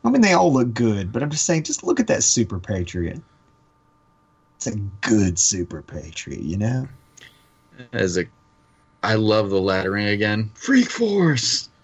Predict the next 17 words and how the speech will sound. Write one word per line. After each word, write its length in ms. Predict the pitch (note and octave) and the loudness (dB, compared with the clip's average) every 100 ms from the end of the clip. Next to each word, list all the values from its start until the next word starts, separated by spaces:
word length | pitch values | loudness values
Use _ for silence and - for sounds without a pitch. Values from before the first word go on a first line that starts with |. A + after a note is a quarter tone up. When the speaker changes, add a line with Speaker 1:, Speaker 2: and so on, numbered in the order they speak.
| - | -4
Speaker 1:
Oh, 160 | C3 C#3 | 2 4
yeah. 360 | A2+ G#2+ G#2 F#2 - _ _ _ _ _ _ _ _ _ _ _ - - - D3+ C3 | 2 -2 -4 -8 -14 _ _ _ _ _ _ _ _ _ _ _ -4 0 0 0 2
Doom 760 | D3+ E3 D#3+ D#3 C#3 C3 B2+ A#2 | 2 4 2 -2 -4 -2 -2 0
with 140 | A#2 | -2
the 100 | B2+ | 0
rumble, 560 | A2+ A#2+ A#2+ A#2+ A#2+ A#2 | 2 2 2 0 0 0
like, 200 | A2 G#2 | -2 0
the, 220 | A2 G2 | -2 -2
like, 220 | F2+ A2 | -2 -4
shaky 420 | - - A2+ A#2+ A2 | -2 0 2 2 0
effects, 500 | G#2+ A2+ A2+ A#2 B2+ | 2 -2 -2 -2 -4
you 100 | A#2+ | -2
know? 220 | A#2+ B2 - _ _ _ | -2 -4 -10 _ _ _
Speaker 2:
Yep. 280 | G2 G#2 - _ _ _ - | -2 -2 -4 _ _ _ -2
Speaker 1:
Also, 560 | E3+ A#3 D#3 A#2 G#2+ - _ _ _ _ _ - | 0 2 0 0 -2 -6 _ _ _ _ _ -8
colors, 480 | - C3 D3 A#2 - | -2 0 2 0 -4
dude. 400 | - G#2+ G#2+ | -4 -2 -2